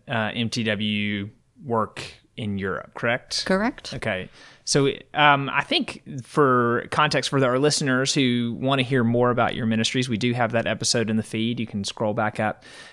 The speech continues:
Speaker 1: uh, and look for that to hear more about the Stoddard's ministry. But today we wanted to invite you guys back to get your perspective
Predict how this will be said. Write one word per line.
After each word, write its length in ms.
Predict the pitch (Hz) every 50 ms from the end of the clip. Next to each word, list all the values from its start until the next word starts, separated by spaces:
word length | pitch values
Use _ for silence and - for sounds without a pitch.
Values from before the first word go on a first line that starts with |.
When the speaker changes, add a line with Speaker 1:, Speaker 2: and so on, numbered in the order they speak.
| - _ -
Speaker 1:
uh, 180 | 117 107 104 -
and 220 | 113 110 110 110
look 180 | 107 117 113 -
for 180 | - - 117 104
that 300 | 104 107 120 147 - -
to 100 | 143 127
hear 140 | 120 110
more 200 | 107 104 107 107
about 280 | 104 101 104 101 92 -
the 80 | - -
Stoddard's 420 | - - 104 101 104 98 98 104
ministry. 400 | 98 98 98 95 - - 104 101
But 160 | 98 120 - -
today 300 | - 135 165 214 254 277
we 100 | 269 233
wanted 240 | 175 151 143 127 120
to 60 | 127
invite 300 | 113 113 104 123 113 101
you 100 | 98 113
guys 240 | 101 117 110 107 104
back 320 | - 110 104 101 - - -
to 80 | - 117
get 160 | 117 117 90
your 240 | 87 113 135 165 175
perspective 760 | - - 156 - - 143 117 - - - 117 107 104 104 -